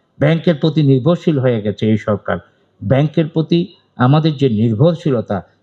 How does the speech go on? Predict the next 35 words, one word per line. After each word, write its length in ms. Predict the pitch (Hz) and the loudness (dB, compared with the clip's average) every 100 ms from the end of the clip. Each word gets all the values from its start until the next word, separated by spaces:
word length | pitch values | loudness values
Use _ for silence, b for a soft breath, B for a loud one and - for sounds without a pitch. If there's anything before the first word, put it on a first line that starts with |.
| _ | _
তা 180 | - 123 | -2 -2
কিন্তু 480 | - 135 120 120 98 b _ - | 0 -2 0 -2 -2 b _ -6
জাপানের 500 | 123 110 135 143 147 | -4 0 0 0 0
চেয়ে 200 | - 120 | 0 2
এখনো 380 | 101 98 104 101 | 2 -2 -2 -2
কম 320 | - 120 135 | 2 2 2
আছে। 340 | 98 - 92 85 b b - | 0 -4 -8 -8 b b 0
এবং 260 | 127 135 | 2 2
ব্যাংকের 400 | 95 135 151 185 | 2 0 2 -2
প্রতি 360 | 185 180 180 127 | 0 0 0 2
যেই 180 | 147 170 | 2 2
নির্ভরশীলতা 920 | 127 117 147 175 - 151 139 104 95 B B - | 2 2 0 0 0 0 2 -2 -6 B B -4
সরকার 440 | - 135 - 131 | 0 0 0 -4
করেছে, 520 | - 160 180 - 95 b b - | 0 0 0 0 -2 b b -2
এই 180 | 170 | 0
টাকা 300 | 175 156 139 | 2 -2 -2
ব্যক্তিগত 640 | 131 123 - 160 165 165 139 | -2 -2 -2 -2 0 -2 -4
খাতে 240 | 139 123 | -2 0
লোন 240 | 113 113 | 0 2
নেয়নি, 360 | 107 101 92 87 - _ | 2 2 0 -4 -8 _
এই 140 | 127 156 | 0 0
টাকা 280 | 156 131 131 | 0 -4 -4
পদ্মা 360 | 120 110 135 | -2 -2 -2
সেতুতে 380 | 135 139 143 156 | -2 -2 0 -2
গিয়েছে, 480 | 143 165 160 - 190 b b _ | 0 -2 0 -2 -4 b b _
এই 180 | 151 185 | 2 2
টাকা 240 | 175 139 | 0 -2
মেট্রো 380 | 123 127 - 160 | -2 -4 -2 0
রেলে 280 | 170 170 165 | 2 0 -2
গিয়েছে, 460 | 175 180 180 208 202 _ _ - | -2 -4 -2 -4 -4 _ _ 0
এই 200 | 190 220 | 0 2
টাকা 240 | 180 151 | -2 0
অন্যান্য 440 | 143 131 131 139 | 0 2 2 2
জায়গায় 360 | 127 113 104 98 | 0 0 0 0
গিয়েছে। 380 | 98 92 - | 0 -2 -4